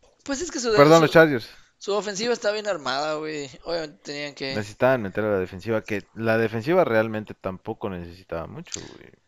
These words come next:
Speaker 1: Pues
Speaker 2: Aunque
Speaker 1: no fue una de las mejores de la N F L, güey, pero pues ya, la verdad es que esa pareja, Joey Bosa, Khalil Mack, verga, sí.
Speaker 2: Y pues, súmale, súmale al viejito Kyle Van Noy.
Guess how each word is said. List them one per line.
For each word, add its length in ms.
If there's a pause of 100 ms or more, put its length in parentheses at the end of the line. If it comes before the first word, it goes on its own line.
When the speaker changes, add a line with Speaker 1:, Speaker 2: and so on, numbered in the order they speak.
(280)
Speaker 1:
Pues 240
Speaker 2:
Aunque 160
Speaker 1:
no 180
fue 180
una 140
de 60
las 140
mejores 440
de 60
la 80
N 100
F 200
L, 200
güey, 240
pero 340
pues 260
ya, 400
la 120
verdad 220
es 100
que 120
esa 160
pareja, 400
Joey 220
Bosa, 340
Khalil 280
Mack, 320 (220)
verga, 840
sí. 320 (100)
Speaker 2:
Y 180
pues, 280
súmale, 580
súmale 460
al 120
viejito 440
Kyle 220
Van 200
Noy. 280